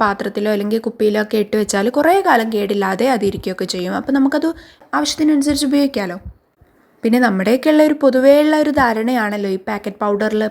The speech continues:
പാക്കറ്റായിട്ട് വരുന്ന എന്ത് സാധനത്തിലും മായമുണ്ട് എന്നുള്ളത്.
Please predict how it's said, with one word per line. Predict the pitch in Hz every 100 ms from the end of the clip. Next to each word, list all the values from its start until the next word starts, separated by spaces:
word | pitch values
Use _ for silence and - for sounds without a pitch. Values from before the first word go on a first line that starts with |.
| 214
പാക്കറ്റായിട്ട് | 190 190 208 - 254 240 262
വരുന്ന | 247 208 240 240
എന്ത് | 190 262 269
സാധനത്തിലും | 233 208 208 220 226
മായമുണ്ട് | 202 196 214 240 208 196 208 202 180
എന്നുള്ളത്. | 190 196 180